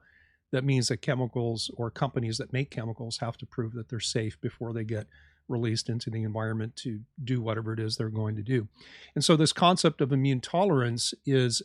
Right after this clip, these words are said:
actually very tightly clo-, or tightly tied to tolerance of your own tissue, your body,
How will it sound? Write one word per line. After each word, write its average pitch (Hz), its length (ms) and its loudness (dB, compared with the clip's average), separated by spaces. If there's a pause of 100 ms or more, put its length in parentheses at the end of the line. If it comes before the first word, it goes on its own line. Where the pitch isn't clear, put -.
actually 143 300 4
very 175 240 2
tightly 135 760 -2
clo-, 147 420 2
or 120 300 -2
tightly 165 400 0
tied 127 680 -4 (920)
to 160 240 4
tolerance 147 600 2
of 123 220 0
your 120 220 0
own 120 100 0
tissue, 160 460 -2
your 120 160 -2
body, 117 480 -2